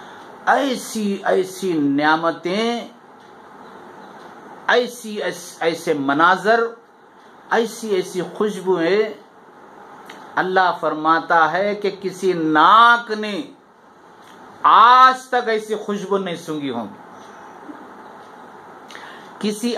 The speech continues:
आंख ने ऐसे मनाजर नहीं देखे होंगे। वैसे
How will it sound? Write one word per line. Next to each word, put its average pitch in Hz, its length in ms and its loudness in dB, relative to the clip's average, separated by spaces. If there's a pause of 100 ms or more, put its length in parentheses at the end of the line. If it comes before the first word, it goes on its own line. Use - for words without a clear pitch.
(120)
आंख 240 480 6
ने 220 360 -6 (520)
ऐसे 156 300 -2
मनाजर 180 680 2
नहीं 151 280 -8
देखे 120 280 -10
होंगे। - 180 -18 (720)
वैसे 127 360 -4